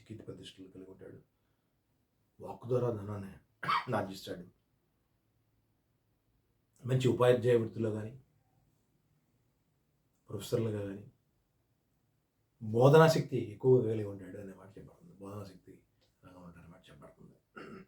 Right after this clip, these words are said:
ఇక కర్కాటక లగ్నం. కర్కాటక లగ్నంలో కనుక గురువు ఉచ్చ స్థితిలో ఉంటే కనుక కర్కాటక లగ్నం జాతకులకి అనేక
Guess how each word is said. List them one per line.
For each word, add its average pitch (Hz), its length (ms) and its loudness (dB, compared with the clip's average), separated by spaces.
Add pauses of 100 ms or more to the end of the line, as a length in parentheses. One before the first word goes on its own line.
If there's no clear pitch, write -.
(2500)
ఇక 131 80 0 (120)
కర్కాటక 139 440 6
లగ్నం. - 240 -10 (1600)
కర్కాటక 208 460 10
లగ్నంలో 196 320 8
కనుక 156 260 6
గురువు 143 220 2 (160)
ఉచ్చ 127 120 -16 (100)
స్థితిలో 113 260 -6 (120)
ఉంటే 98 180 -12
కనుక 101 220 -14
కర్కాటక 101 320 -10
లగ్నం 98 200 -18
జాతకులకి 95 440 -16 (4000)
అనేక 143 320 6